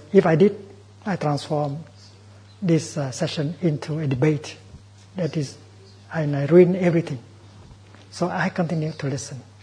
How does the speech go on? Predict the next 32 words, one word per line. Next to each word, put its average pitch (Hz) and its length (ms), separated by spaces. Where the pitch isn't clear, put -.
I 165 100
say, 147 280
"Poor, 156 400
uh, 156 160
fellow, 160 500
he, 139 560
he, 156 300
he 165 120
is 151 120
full 196 240
of 147 160
wrong 160 220
perception, 160 600
but 170 160
I 180 240
will 180 160
not 180 220
interrupt 185 520
him, 170 160
him 190 400
or 165 120
her 156 220
right 147 260
now. 131 200
There 170 120
will 175 100
plenty 202 280
of 180 180
time 180 380
in 160 60
the 147 60
future. 156 400